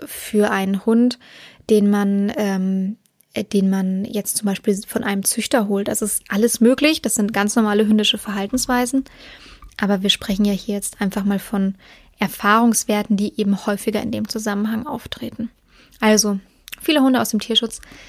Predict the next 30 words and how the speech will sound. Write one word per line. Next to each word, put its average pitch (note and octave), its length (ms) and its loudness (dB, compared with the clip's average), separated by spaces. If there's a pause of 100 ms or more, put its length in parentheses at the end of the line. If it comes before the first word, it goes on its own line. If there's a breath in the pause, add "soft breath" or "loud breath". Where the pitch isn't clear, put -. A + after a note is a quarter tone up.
(380 loud breath)
ähm, G3+ 480 0
verteidigen G#3+ 560 0
erstmal G#3 320 -2
Ressourcen. - 560 -4
Und G#3 180 -2
das G3+ 100 -6
ist - 180 -2
nicht A3 200 0
böse C#4 260 2
gemeint, A#3 320 4
das G#3+ 80 -2
ist G#3 140 -4
nicht A3 120 -2
so A3+ 100 -2
gemeint, G#3+ 300 0
dass G3+ 100 -6
der G#3+ 120 -2
Hund G#3+ 180 0
jetzt - 280 -4
die G3+ 180 0 (580 loud breath)
Weltmacht A3+ 800 2
erreichen G#3+ 720 -2
möchte A3 480 -2
oder G#3 460 0
gleich G3+ 340 -2
seine G3+ 220 -2
Position G#3 500 0
in A#3 100 4
der G3+ 80 0
Familie A#3 720 2